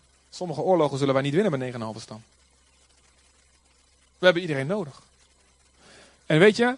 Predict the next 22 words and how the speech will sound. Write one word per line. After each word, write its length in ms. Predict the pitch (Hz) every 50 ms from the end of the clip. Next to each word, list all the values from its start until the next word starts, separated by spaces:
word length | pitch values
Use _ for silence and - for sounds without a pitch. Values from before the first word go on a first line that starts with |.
| - _ _ _ _ _ _ _
andere 340 | - 196 233 240 240 233 226
mensen, 480 | 214 220 208 180 - - 135 143 254 - _ _ _ _ _ _ _ _ _ _ _ _ _ _ _ _ _ _ _ _ _ _ _ _ _ _ _
luister, 260 | 196 220 208 185 185
iedereen 340 | - 240 247 226 220 214 196
is 80 | 180
zelf 160 | - 190 185 -
verantwoordelijk, 580 | - 165 151 151 170 175 160 160 180 - - - _ _ _ _ _ _ _ _ _ _ _ _ _ _ _
maar 120 | 160 156
we 80 | 170 170
zijn 140 | 170 190 202
ook 140 | 220 196
mede 220 | 185 202 208 202 190
verantwoordelijk 400 | - 185 165 156 165 160 147 -
voor 80 | 151
elkaar. 300 | 143 127 - - 110 - - _ _ _ _ _ _ _ _ _ _ - - _ _ _ _ _ _ _
En 140 | - 160
sommige 300 | 151 - 247 247 226 226
mensen 380 | 208 208 208 190 - 170 185 311 - _ _ _ _ _ _ _ _ _ _ _ _ _ _ _ _ _ _ _ _ _ _ _ _ _ _ _ _ _ _ _ _ _ _ _ _ _ _ _ _ _ _ _ _ _ _
winnen 360 | - 143 147 202 254 254 233
hun 160 | 208 220 208 185
oorlog 360 | 220 233 233 202 185 175 151
alleen 400 | 170 175 165 151 139 135 156